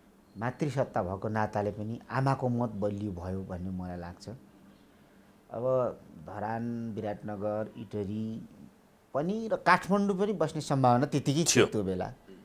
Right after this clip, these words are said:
Speaker 1: तर अब काठमाडौँ त त्यो बेला आजभन्दा पैँतिस वर्ष अगाडि फर्केर हेर्दा त हाम्रो गाउँबाट त काठमाडौँ त अर्कै देश जस्तो नै हुन्थ्यो। त्यस कारणले सामाजिक रहनसहन नभएको हुनाले पनि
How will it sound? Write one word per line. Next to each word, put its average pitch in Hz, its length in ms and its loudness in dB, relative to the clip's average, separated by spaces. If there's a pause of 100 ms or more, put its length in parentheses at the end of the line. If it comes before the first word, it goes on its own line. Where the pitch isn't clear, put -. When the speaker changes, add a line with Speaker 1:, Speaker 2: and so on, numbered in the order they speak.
(440)
Speaker 1:
तर 123 80 0
अब 123 200 4
काठमाडौँ 151 480 2
त 156 100 -2
त्यो 165 380 2
बेला 123 340 4
आजभन्दा 107 960 -2 (640)
पैँतिस 117 340 -8
वर्ष 110 260 -2
अगाडि 104 460 0
फर्केर 107 400 -4
हेर्दा 92 360 -2
त 120 420 -6 (240)
हाम्रो 117 320 -2
गाउँबाट 110 540 0
त 98 140 -8
काठमाडौँ 98 520 -6
त - 60 -10
अर्कै 120 360 -2
देश 101 260 -2
जस्तो 92 260 -8
नै 123 100 -4
हुन्थ्यो। 101 340 -8 (1500)
त्यस 131 180 -2
कारणले 113 640 0
सामाजिक 131 640 0
रहनसहन 113 580 -2
नभएको 101 320 -4
हुनाले 104 380 -2
पनि 95 340 -8